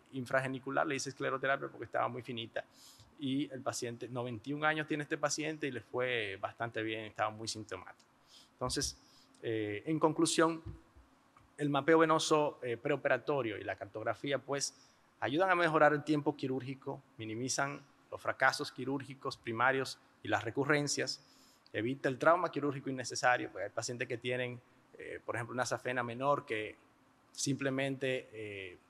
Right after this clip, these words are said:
el reflujo proviene de una comunicante, ya con tú resolver,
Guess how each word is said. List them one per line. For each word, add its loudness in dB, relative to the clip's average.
el -6
reflujo 0
proviene 0
de -2
una -2
comunicante, -2
ya 0
con -6
tú -8
resolver, -2